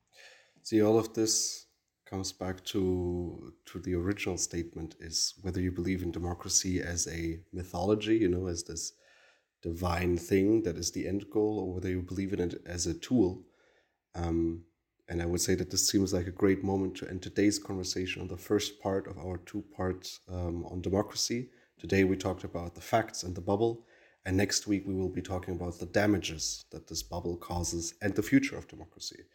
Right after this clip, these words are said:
If you have any questions, comments, or regards, make sure to send us an email to the western bubble at gmail dot com,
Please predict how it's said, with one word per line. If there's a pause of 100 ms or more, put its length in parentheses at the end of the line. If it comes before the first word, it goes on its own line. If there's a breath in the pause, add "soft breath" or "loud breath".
(600 soft breath)
If
you
have
any
questions,
comments,
or
regards, (260)
make
sure
to
send
us
an
email
to
the
western
bubble
at
gmail
dot
com,